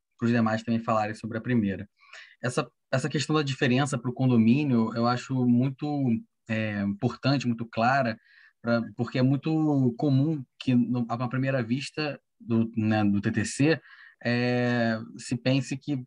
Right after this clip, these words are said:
ah, mas isso aí é, é condomínio, né? O que a gente já tem aí há cem anos. É, mas, na verdade, o, o condomínio, ele é, é,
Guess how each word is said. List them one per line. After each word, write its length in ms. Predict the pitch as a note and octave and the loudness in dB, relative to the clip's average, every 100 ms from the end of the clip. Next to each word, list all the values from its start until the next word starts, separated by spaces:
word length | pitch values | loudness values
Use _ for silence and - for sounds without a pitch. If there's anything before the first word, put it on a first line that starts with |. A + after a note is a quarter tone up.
| - - | -12 -4
ah, 220 | C#3 A#2+ | 0 2
mas 220 | A2 A2+ A#2+ | 4 2 2
isso 120 | D3+ | -2
aí 160 | D3 | -2
é, 560 | F3 B3 C4 A3+ A#3 F#3 | 0 -2 0 0 0 -2
é 20 | |
condomínio, 540 | F#3 G#3 G3 F3 D3 A#2 | 0 2 2 2 2 2
né? 180 | A#2+ | 2
O 60 | A#2 | -2
que 100 | B2+ | -6
a 20 | |
gente 120 | B2+ | -4
já 140 | D3+ D3 | -2 -4
tem 340 | - C3+ C#3+ | -4 -4 -2
aí 300 | A#2+ A#2 A#2 A2+ | -2 -2 -2 0
há 240 | A#2+ B2+ A#2 | 0 0 -2
cem 300 | - D3 C3+ | -4 -4 0
anos. 360 | C3 A2+ - _ _ _ _ _ _ - | 2 0 -2 _ _ _ _ _ _ -6
É, 320 | A#2+ A#2+ A#2+ | -2 0 2
mas, 300 | B2+ C3 C3+ | 2 2 0
na 140 | D3 | -2
verdade, 580 | D#3 C3+ B2+ D3+ D3+ C3 | -2 0 2 2 0 -4
o, 80 | B2+ | -4
o 200 | C3 B2 | -4 -4
condomínio, 540 | D3+ C#3+ C3 C3 D#3 | -4 2 4 4 2
ele 140 | D3 C#3+ | 0 2
é, 240 | C#3+ C#3 - | 0 0 -4
é, 140 | C3 | -6